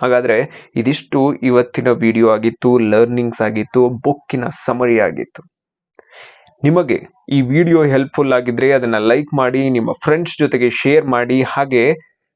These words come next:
ಡ್ರೀಮ್ ಓನ್ ಲ್ಯಾಬ್‌ಗೆ ಸಬ್ಸ್ಕ್ರೈಬ್ ಮಾಡಿ. ಇದರಿಂದ ಪ್ರತಿ ವಾರ ಒಂದು ಹೊಸ ಪುಸ್ತಕವನ್ನ ನಿಮ್ಮೆದುರಿಗೆ ತರೋಕೆ ನಮಗೆ ಒಂದು ಬೂಸ್ಟ್ ಅಪ್ ಸಿಕ್ಕಂಗಾಗತ್ತೆ.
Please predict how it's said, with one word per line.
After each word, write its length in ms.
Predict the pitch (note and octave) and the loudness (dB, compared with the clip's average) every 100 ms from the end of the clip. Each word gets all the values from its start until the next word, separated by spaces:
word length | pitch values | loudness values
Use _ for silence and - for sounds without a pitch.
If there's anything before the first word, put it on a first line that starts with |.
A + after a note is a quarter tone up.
| C3 | -6
ಡ್ರೀಮ್ 320 | B2 G3 A3+ F3 | -2 0 2 2
ಓನ್ 240 | E3+ D#3 | 2 2
ಲ್ಯಾಬ್‌ಗೆ 540 | C#3 C#3+ C#3+ C3+ C#3+ | 2 2 0 0 0
ಸಬ್ಸ್ಕ್ರೈಬ್ 540 | D3+ B2+ A2+ - B2 A#2+ | 0 -4 -10 -4 -4 -2
ಮಾಡಿ. 300 | A2 G#2+ F#2+ - _ _ _ _ _ | -4 -4 -6 -12 _ _ _ _ _
ಇದರಿಂದ 320 | D3+ F#3 G#3+ E3 | 0 2 4 4
ಪ್ರತಿ 460 | F3 E3 D#3+ G#3+ | 4 2 2 2
ವಾರ 200 | G#3 F#3+ | 2 2
ಒಂದು 260 | F3+ D#3+ C#3+ | 2 0 0
ಹೊಸ 200 | C#3 F3+ | 0 -2
ಪುಸ್ತಕವನ್ನ 720 | E3+ E3 D#3+ E3 D3 C#3+ C#3 C#3+ D#3+ | 0 -2 -2 0 0 0 0 0 0
ನಿಮ್ಮೆದುರಿಗೆ 640 | D#3 C#3+ F#3 F#3 D#3 D3+ D3 | 0 0 2 2 2 0 0
ತರೋಕೆ 600 | C3+ B2+ - B2+ C3+ C3+ - - - | 0 0 0 2 2 0 -8 -20 -4
ನಮಗೆ 320 | C3 E3+ G#3 F#3+ | 0 2 4 4
ಒಂದು 280 | D#3+ C3+ | 4 2
ಬೂಸ್ಟ್ 500 | A#2+ A2+ C#3+ F3 - | 0 0 2 2 0
ಅಪ್ 160 | A#2+ - | -6 -6
ಸಿಕ್ಕಂಗಾಗತ್ತೆ. 720 | - - A#2 G2 D#2 C#2+ - | -8 -4 -2 -2 -4 -6 -12